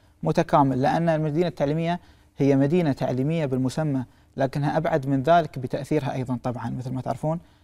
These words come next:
في مراكزها البحثية، في أنشطتها ال-، المجتمعية. اليوم هي فاتحة أبوابها طبعًا بالكثير من ال-، ال-،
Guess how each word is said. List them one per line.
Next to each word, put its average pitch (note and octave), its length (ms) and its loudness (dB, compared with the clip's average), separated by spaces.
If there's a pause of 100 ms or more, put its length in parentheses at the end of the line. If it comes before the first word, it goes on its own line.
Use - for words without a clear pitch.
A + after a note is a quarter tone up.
(200)
في C3+ 100 0
مراكزها B2+ 460 -2
البحثية، C#3+ 680 0 (300)
في C3+ 100 -4
أنشطتها C#3+ 520 0
ال-، C#3+ 180 0
المجتمعية. C#3 1000 0 (380)
اليوم C#3+ 280 2
هي C#3 120 0
فاتحة C#3+ 400 0
أبوابها C#3 380 4
طبعًا C3+ 400 -2
بالكثير C#3 480 -2
من D3 100 -2
ال-، C3+ 280 -2
ال-، C3 300 -6